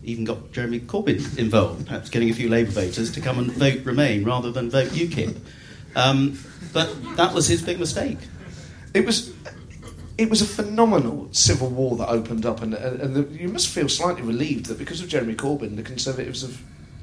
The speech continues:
Speaker 2: got away with it.
Speaker 1: Yeah, it got, it got a bit personal at, at times, and actually Cameron's attack on, on Boris was a bit unjustified, amazingly. Um,
Speaker 2: Which bit?
Speaker 1: Well, the first one, when he picked him up in, in Parliament and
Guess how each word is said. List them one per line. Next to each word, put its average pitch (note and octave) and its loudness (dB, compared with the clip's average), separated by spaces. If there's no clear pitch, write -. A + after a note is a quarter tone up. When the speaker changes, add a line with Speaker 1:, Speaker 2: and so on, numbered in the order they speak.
Speaker 2:
got D#3+ 8
away D3 6
with - 0
it. G3 2
Speaker 1:
Yeah, C3 8
it - 0
got, G3 6
it E3+ 0
got F3 4
a D3+ 2
bit C#3+ 2
personal G2 4
at, - -10
at - -2
times, E2 -2
and A2 0
actually G#2+ -2
Cameron's A#2 2
attack - 0
on, D#2 -4
on F2 -4
Boris C#2+ -2
was D2+ -10
a - -10
bit D2+ -8
unjustified, C#2+ -6
amazingly. D#2+ -8
Um, A2+ 6
Speaker 2:
Which F3+ 8
bit? - 4
Speaker 1:
Well, C3 8
the D3 8
first D#3+ 8
one, F#2+ 4
when G#2 2
he G#2 2
picked G#2+ -4
him A2+ 0
up F2+ -2
in, F2+ -4
in F2+ -4
Parliament E2 -2
and D2 -8